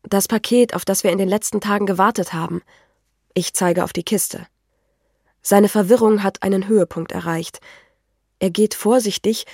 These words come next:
im größtmöglichen Bogen um mich herum zur Kiste. Er versucht, den Deckel zu öffnen, aber das klappt nicht. Zu viel Klebeband. Er dreht das Paket um seine Achse, sucht den Absender, findet keinen.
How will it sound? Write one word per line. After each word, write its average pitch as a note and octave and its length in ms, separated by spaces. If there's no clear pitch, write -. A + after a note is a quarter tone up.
im F3+ 180
größtmöglichen G#3 800
Bogen A3 340
um F#3 140
mich F#3 180
herum F#3 260
zur G3 140
Kiste. - 480
Er F3+ 100
versucht, G3 420
den F3 160
Deckel G#3+ 260
zu - 140
öffnen, E3+ 500
aber E3+ 140
das E3+ 160
klappt - 320
nicht. - 320
Zu - 140
viel F3 160
Klebeband. E3+ 580
Er F#3 140
dreht G#3+ 200
das B3+ 140
Paket A3+ 360
um G3 100
seine F3 280
Achse, F#3 420
sucht F#3+ 320
den E3+ 160
Absender, A3 640
findet G3+ 380
keinen. D#3+ 440